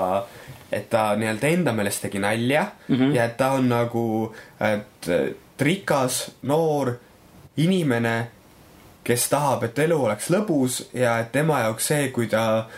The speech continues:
Speaker 1: äh, Trumpi toetab, teeb tema elu lõbusamaks.
Speaker 2: Jaa, just,
Speaker 1: Ja kuskil
Speaker 2: et
Speaker 1: oli mingi, mingi, mingi selline paralleel, ma ei mäleta sõnastust täpselt.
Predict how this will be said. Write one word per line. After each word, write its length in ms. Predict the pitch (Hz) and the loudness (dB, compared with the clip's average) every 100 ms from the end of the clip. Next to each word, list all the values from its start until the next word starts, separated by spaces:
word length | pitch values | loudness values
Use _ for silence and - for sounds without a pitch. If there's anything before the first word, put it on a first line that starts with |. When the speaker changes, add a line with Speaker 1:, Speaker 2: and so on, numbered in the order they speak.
| - - | -8 -2
Speaker 1:
äh, 220 | 107 107 | 0 0
Trumpi 1000 | 131 147 170 156 - - 117 113 107 107 | 0 2 0 -4 -6 -2 0 2 0 0
toetab, 640 | 143 147 127 - - 104 - | 0 2 0 -2 -2 -2 -2
teeb 200 | 110 104 | -4 -2
tema 460 | 120 113 107 95 92 | -2 0 0 0 0
elu 240 | 113 104 95 - - | 0 0 -2 -4 -4
lõbusamaks. 560 | 117 98 - 60 - - - - - | -2 0 -2 -6 -8 -14 -16 -16 -6
Speaker 2:
Jaa, 160 | 185 202 | 0 2
just, 160 | 202 151 | 2 0
Speaker 1:
Ja 80 | |
kuskil 180 | 143 165 | 0 2
Speaker 2:
et 40 | 165 | 2
Speaker 1:
oli 100 | 165 | 2
mingi, 160 | 180 | 2
mingi, 260 | 175 208 139 | 4 4 4
mingi 180 | 170 139 | 0 0
selline 280 | 147 113 | 0 0
paralleel, 320 | 98 110 95 98 | 0 0 0 -2
ma 80 | |
ei 60 | 110 | 0
mäleta 160 | 123 120 | 0 0
sõnastust 400 | 117 98 - 92 | -2 -2 -4 -4
täpselt. 320 | 95 95 | -4 -6